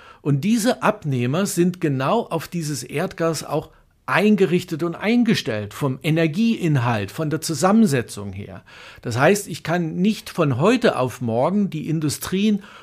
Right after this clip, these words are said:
umstellen und sagen, also du kriegst jetzt ein Erdgas, das hat zu zwanzig, dreißig, vierzig, fünfzig Prozent Wasserstoff. Da sind die Prozesse, die dann danach folgen, überhaupt gar nicht dafür ausgerüstet.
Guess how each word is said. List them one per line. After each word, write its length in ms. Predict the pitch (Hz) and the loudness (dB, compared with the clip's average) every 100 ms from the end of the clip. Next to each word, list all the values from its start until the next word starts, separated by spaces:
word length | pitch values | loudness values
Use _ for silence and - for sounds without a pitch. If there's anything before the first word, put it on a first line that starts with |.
| - _ | -20 _
umstellen 760 | 226 262 254 - - 113 170 220 | 4 6 4 2 0 2 4 4
und 120 | 170 | 4
sagen, 400 | 170 170 180 202 | 6 6 4 0
also 400 | - 254 - 240 | 2 4 4 2
du 160 | 220 170 | 2 2
kriegst 340 | - 220 - | 4 0 2
jetzt 400 | 196 226 - - | 4 4 2 -8
ein 220 | 123 143 147 | -2 -2 0
Erdgas, 720 | - 196 - 214 233 233 - - - | 2 2 4 2 4 0 -4 -18 -6
das 160 | 135 165 | -2 2
hat 160 | 160 | 2
zu 160 | - 135 | 0 -6
zwanzig, 720 | 107 165 220 226 226 208 - | 0 4 4 4 0 -2 -6
dreißig, 480 | - 143 190 190 175 | 4 6 6 2 -2
vierzig, 420 | 220 240 - 220 | -2 -2 -2 -2
fünfzig 420 | - 254 - 185 | 0 0 0 -4
Prozent 400 | - 165 151 147 | -2 -2 0 2
Wasserstoff. 640 | 220 220 143 - 143 185 - - - - | 2 2 0 0 -4 -6 -10 -18 -14 -2
Da 160 | 135 | 2
sind 420 | 123 214 226 - - | 4 4 2 -4 -16
die 260 | - 147 165 | -10 -4 -4
Prozesse, 580 | - 160 - 262 - 185 | -2 -2 4 2 2 -2
die 160 | 151 | -2
dann 180 | 160 147 | 0 2
danach 400 | 143 151 190 226 | 2 2 0 -2
folgen, 380 | - 180 151 165 | 0 0 0 -2
überhaupt 520 | 262 254 240 202 196 | 2 4 6 4 0
gar 120 | 165 | 0
nicht 180 | 160 147 | 0 -2
dafür 260 | 143 - 113 | -6 -4 -2
ausgerüstet. 840 | 120 143 120 101 101 - - _ | -2 -4 -8 -12 -14 -18 -20 _